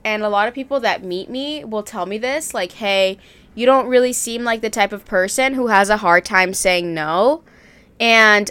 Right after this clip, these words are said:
I agree with that to a certain extent because I believe that in a social setting,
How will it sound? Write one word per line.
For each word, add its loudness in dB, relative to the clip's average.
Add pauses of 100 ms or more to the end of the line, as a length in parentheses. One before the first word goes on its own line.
I 8
agree 4
with 0
that 4
to 0
a 2
certain 2
extent 0
because 2
I 4
believe -2
that 0
in -2
a 0
social -4
setting, 0